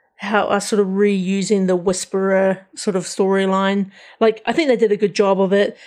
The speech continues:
but it kind of felt like, it felt too fresh. Like, we just,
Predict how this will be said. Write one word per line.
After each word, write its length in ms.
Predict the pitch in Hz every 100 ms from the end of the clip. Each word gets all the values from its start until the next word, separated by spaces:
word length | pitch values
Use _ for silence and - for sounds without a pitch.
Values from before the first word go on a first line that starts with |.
| -
but 120 | 226
it 100 | 220
kind 240 | 220 226 220
of 80 | 214
felt 240 | 214 185
like, 220 | 196 185
it 80 | 202
felt 280 | 220 226 196
too 200 | 226 214
fresh. 500 | - 208 233 - -
Like, 160 | 202
we 80 | 196
just, 380 | 185 196 -